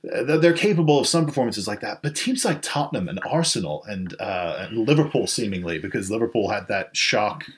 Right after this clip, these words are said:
ninety-first minute mess up from Pickford that allowed Origi to score. They, they just have this mental block where they, they just can't manage the game. Their, their talent that should be, you'd think, somewhat up to the same level as Tottenham's,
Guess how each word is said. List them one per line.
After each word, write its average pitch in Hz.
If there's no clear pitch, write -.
ninety-first 113
minute 104
mess 117
up 98
from 92
Pickford 95
that 92
allowed 92
Origi 92
to 87
score. 101
They, 208
they 180
just 208
have 180
this 160
mental 175
block 147
where 131
they, 147
they 151
just 151
can't 143
manage 147
the 123
game. 110
Their, 117
their 117
talent 135
that 123
should 139
be, 131
you'd 117
think, 120
somewhat 120
up 117
to 117
the 113
same 117
level 110
as 107
Tottenham's, 139